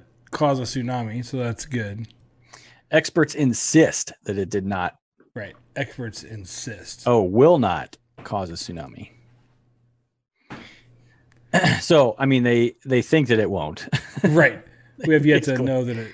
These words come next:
Speaker 1: if it will or not. I'm trying to see there. Look at, look at those pictures, man.
Speaker 2: It's crazy, though. I mean, it,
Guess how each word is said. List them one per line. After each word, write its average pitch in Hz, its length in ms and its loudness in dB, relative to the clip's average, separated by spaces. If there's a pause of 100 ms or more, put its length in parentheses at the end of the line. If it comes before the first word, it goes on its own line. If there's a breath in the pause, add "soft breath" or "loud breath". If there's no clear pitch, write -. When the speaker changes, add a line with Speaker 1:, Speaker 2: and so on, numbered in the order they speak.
Speaker 1:
if 120 160 -14
it 123 40 -8
will 117 200 -8
or 107 60 -10
not. 101 300 -14
I'm 117 140 -12
trying 135 220 -8
to 117 60 -8
see 120 200 -12
there. 120 240 -6
Look 123 120 -8
at, 120 140 -12
look 175 100 -14
at 226 60 -10
those 254 180 -12
pictures, 95 440 -18
man. 87 260 -20
Speaker 2:
It's 139 140 -2
crazy, 123 680 2
though. 92 260 -2
I 107 140 -4
mean, 117 380 0 (1000)
it, 139 320 -2